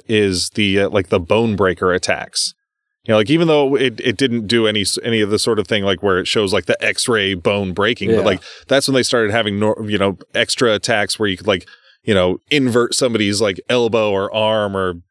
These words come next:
Speaker 1: fucking break their chest or some shit, you know, just, just extra brutal little punches. Like, that, that's one thing I love about the modern games is just, like, the sound,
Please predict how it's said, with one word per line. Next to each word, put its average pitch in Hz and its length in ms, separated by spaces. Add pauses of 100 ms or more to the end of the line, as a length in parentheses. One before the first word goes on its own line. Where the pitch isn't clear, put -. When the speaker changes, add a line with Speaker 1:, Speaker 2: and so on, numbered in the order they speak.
(140)
Speaker 1:
fucking 95 680 (100)
break 104 220
their 101 160
chest - 460
or 92 60
some 90 240
shit, 90 340
you 95 120
know, 90 120
just, 95 260 (460)
just 135 260
extra 170 340
brutal 131 520
little 107 220
punches. - 680
Like, 90 200
that, 113 200
that's 139 220
one 190 140
thing 175 100
I 139 80
love 117 240
about 104 320 (100)
the 101 180
modern 104 500
games 90 500 (440)
is 101 140
just, 113 240
like, 107 180 (460)
the 95 260
sound, 104 800